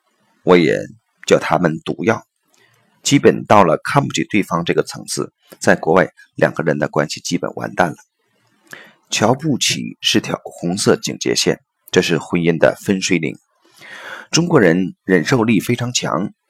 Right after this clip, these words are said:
但是到了这一步也是出了很大的问题，需要下功夫好好重新调整修复。我能帮你做什么？到现在为止，从你这里说出来的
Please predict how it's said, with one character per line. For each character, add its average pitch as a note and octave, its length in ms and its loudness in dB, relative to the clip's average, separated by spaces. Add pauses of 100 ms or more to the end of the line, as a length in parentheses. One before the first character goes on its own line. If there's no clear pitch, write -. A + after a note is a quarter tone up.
(100)
但 A2 120 6
是 G#2+ 140 2
到 A#2 140 -2
了 G2+ 100 4
这 F3+ 140 2
一 E2+ 200 -4
步 - 200 -10 (200)
也 - 120 -8
是 F2 160 2
出 - 160 -6
了 C#2+ 100 4
很 - 200 -10
大 D#2 140 -6
的 A#1 140 -2
问 C2 160 -4
题， - 260 -14 (340)
需 - 180 -6
要 D2+ 120 6
下 D#2 200 -2
功 D#2 160 -8
夫 - 240 -8
好 - 220 -4
好 - 220 -2
重 - 240 -8
新 E2 220 -2
调 - 300 -8
整 - 160 -4
修 C#2 200 -4
复。 - 240 -12 (1700)
我 F#2+ 140 -4
能 B2 220 -6
帮 C3 180 -2
你 E2+ 180 -2
做 F2+ 180 0
什 - 180 -6
么？ C2 120 -10 (840)
到 A#2+ 140 4
现 C3+ 180 2
在 B2 120 4
为 F2 180 4
止， D#2 180 -2
从 A2 240 -4
你 G2 100 0
这 F#2+ 120 0
里 D2 120 -2
说 - 180 0
出 - 120 -10
来 C#2 160 -4
的 C2+ 300 -2